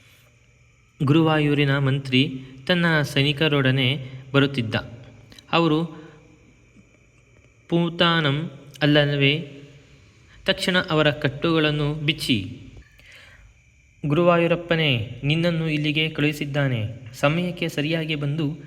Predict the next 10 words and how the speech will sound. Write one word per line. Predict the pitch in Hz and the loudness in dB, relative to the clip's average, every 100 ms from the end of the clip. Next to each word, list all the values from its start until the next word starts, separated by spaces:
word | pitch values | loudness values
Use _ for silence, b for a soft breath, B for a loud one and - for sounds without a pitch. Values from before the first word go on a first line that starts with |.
| B - | B -8
ನನ್ನನ್ನು | 156 160 156 | -6 -4 -6
ಕಾಪಾಡಿದ | - 139 143 160 147 | -6 -4 -2 -2 -2
ನಿನ್ನ | 143 147 143 135 139 135 | -2 -2 -2 -2 -4 -4
ಋಣವನ್ನು | 139 160 170 131 139 | 0 2 0 -2 -4
ಹೇಗೆ | 131 120 139 190 | -2 0 2 0
ತೀರಿಸಲಿ? | 170 156 135 113 107 - B B B B B B B B _ _ - - - | 0 -2 -4 -4 -6 -10 B B B B B B B B _ _ -20 -10 0
ನಿಮ್ಮಿಂದ | 156 185 185 170 | 2 2 2 2
ನಾನು | 151 147 139 | 2 2 2
ಏನನ್ನಾದರೂ | 117 147 165 165 151 151 143 | 2 2 0 -2 -2 0 0
ಸ್ವೀಕರಿಸಲೇಬೇಕೇ? | 131 - 147 147 151 - 160 123 120 120 127 156 | -2 -2 -2 -2 -2 -2 -4 -2 -4 -4 -4 -4